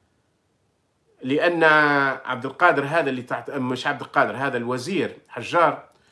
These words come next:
يمكن كاش واحد راه يعود كتبه اسمه هنا يذكرني به. هذا حجار اللي كان وزير، آه، كان يمد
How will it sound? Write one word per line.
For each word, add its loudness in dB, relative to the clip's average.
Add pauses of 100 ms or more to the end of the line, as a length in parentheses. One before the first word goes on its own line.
(500)
يمكن -14
كاش -6
واحد 2
راه -2
يعود -6
كتبه -8
اسمه -4
هنا -2
يذكرني -2
به. 2 (1300)
هذا 8
حجار 4
اللي 0
كان 2
وزير، 6 (2000)
آه، 4 (360)
كان 4
يمد 2